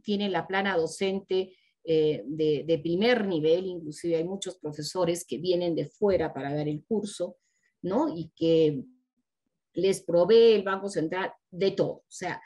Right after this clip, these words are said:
la, una vez que uno, digamos, participa y, y puede ingresar,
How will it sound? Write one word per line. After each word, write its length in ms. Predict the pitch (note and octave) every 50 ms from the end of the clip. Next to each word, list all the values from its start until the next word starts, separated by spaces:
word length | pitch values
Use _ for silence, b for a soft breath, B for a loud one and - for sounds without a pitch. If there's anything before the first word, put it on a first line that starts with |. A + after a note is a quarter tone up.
| b b b b b b _
la, 560 | - G3 F#3 F3+ F3+ F3+ F3+ F3 F3 E3 - -
una 240 | G3+ G#3+ G#3+ G#3 G3+
vez 240 | G#3 G#3+ G#3 G#3 -
que 120 | - F#3+
uno, 440 | G3 G#3+ B3 A#3+ G#3 F3 E3+ E3+ - - - - _ _ _ - D#3
digamos, 400 | D#3+ D#3 D#3+ E3+ F#3 F#3 F3 -
participa 800 | - D3 D3 C#3+ D3+ D3+ D3 - A3 G#3+ G#3 G#3 - F3+ D#3+
y, 260 | D#3 D#3+ D3+ - - D3
y 60 | D3
puede 380 | - - F#3 G3 F#3+ F#3+ F#3+
ingresar, 840 | F#3+ F3 C#3 D3 E3 D#3+ D#3+ D#3 C#3+ D3 D3 - G3+ F#3 F#3 G3 G#3